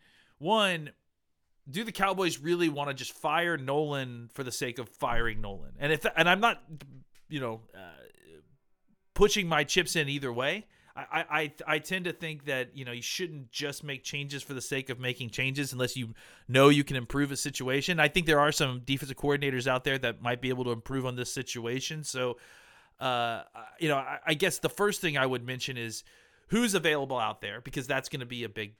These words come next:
a big part of this, obviously. And then how would a transition, uh,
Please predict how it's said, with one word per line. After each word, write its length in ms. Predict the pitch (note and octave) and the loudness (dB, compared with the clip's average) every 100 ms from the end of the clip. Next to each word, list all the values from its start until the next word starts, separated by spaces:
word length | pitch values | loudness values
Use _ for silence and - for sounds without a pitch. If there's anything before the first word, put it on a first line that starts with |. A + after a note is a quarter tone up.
| _ | _
a 140 | C3+ A#2 | -4 -4
big 400 | G#2 A#2 G#2 A2 _ _ | -2 -4 -4 -12 _ _
part 280 | - C3 A2 | -2 0 0
of 140 | G2+ G2 | -4 -6
this, 200 | G2+ A2 | -6 0
obviously. 720 | A2 G2 G2 - A#2 C#3 - - - - | -2 -2 -8 -6 -6 -8 -10 -20 -20 -12
And 140 | - F3 | -4 -2
then 200 | E3 D#3 | -2 -4
how 520 | - E3 F3 F3+ F3 - _ _ | 0 2 4 4 2 -4 _ _
would 200 | C#3 D#3 | -2 0
a 40 | C#3+ | 0
transition, 1120 | - E3+ D#3 C#3 B2+ D#3+ - D3 B2 A#2+ A#2 _ | 0 0 -2 0 2 2 2 -2 -4 -12 -16 _
uh, 240 | B2 A#2+ | -8 -6